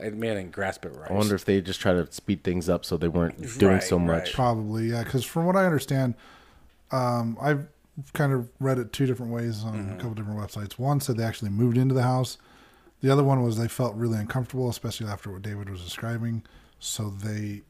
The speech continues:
Speaker 3: decided not to move in the house. They actually
Speaker 1: Mm.
Speaker 3: moved into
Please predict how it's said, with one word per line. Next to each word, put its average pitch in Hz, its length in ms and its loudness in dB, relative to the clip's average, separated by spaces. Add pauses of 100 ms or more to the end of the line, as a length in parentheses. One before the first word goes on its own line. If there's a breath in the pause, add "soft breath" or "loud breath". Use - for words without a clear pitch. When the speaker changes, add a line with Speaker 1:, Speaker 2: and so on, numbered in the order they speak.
Speaker 3:
decided 110 400 -6
not 131 340 -2
to 143 80 0
move 120 180 2
in 113 80 0
the 101 60 -2
house. 104 240 -4
They 113 160 -4
actually 120 320 -2
Speaker 1:
Mm. 113 80 2
Speaker 3:
moved 147 260 2
into 127 680 2